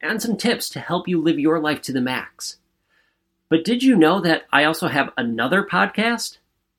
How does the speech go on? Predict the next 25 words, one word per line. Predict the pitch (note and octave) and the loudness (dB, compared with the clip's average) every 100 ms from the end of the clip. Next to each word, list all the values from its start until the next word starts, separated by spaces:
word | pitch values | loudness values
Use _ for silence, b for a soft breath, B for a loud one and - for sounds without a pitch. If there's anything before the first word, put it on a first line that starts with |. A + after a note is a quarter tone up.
| _ - | _ -2
Yeah, | A3 | 2
that's | G3 F3+ - | 2 2 2
right. | D3 - | 2 2
I | C#3+ | -2
have | F#3+ | -2
another | G#3+ A3 G#3+ | -2 -2 0
one | C#3+ A#2 | -2 -4
called | - D#3+ D#3 | -4 -4 -2
The | C#3+ A#2+ | -4 -4
Jones | - F3 G3+ G3+ | -2 0 0 -2
and | G#3 G#3 - | -2 -4 -8
Four | - F3 E3 E3 D#3+ - | -4 0 2 0 -6 -12
Show. | - - D3+ F#2+ - _ _ _ _ _ | -6 -2 -2 -2 -12 _ _ _ _ _
And | C#3 C#3 | 4 4
The | B2 A#2+ - | 4 -4 -4
Jones | - F#3 G3 | 2 2 2
and | E3+ | -2
Four | G3 G3+ | -2 -2
Show | G3+ G#3 G#3 B B | -2 -4 -6 B B
is | F3 | -6
basically | B3+ C#4 C#4+ G3 | 0 -2 2 2
taking | E3 F#3+ A#3 G3+ C#3 | 2 0 0 2 2
the | A#2+ | 2
Daily | D3 F3 D3+ | 0 4 4
Energize | D#3 F3 F3 G3 G#3+ | 4 2 2 2 0